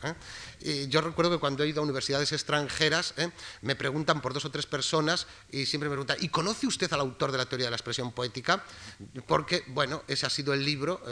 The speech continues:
eh, bastantes, que muchos, eh, no pasan ni siquiera por uno, ¿eh? Eh,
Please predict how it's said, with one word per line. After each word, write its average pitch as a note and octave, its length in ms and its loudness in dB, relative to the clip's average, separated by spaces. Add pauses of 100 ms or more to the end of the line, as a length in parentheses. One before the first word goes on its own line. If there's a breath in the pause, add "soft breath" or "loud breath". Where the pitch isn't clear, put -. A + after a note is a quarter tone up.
(240)
eh, A2+ 100 -6
bastantes, B2 640 -4
que G2+ 280 -10
muchos, A#2+ 640 -6
eh, A2+ 340 -4
no A2+ 180 -6
pasan A#2 280 -2
ni G#2+ 60 -6
siquiera A2+ 300 -4
por B2+ 160 -4
uno, C3 260 -4 (280 loud breath)
¿eh? B2+ 220 -4
Eh, G#2+ 480 -8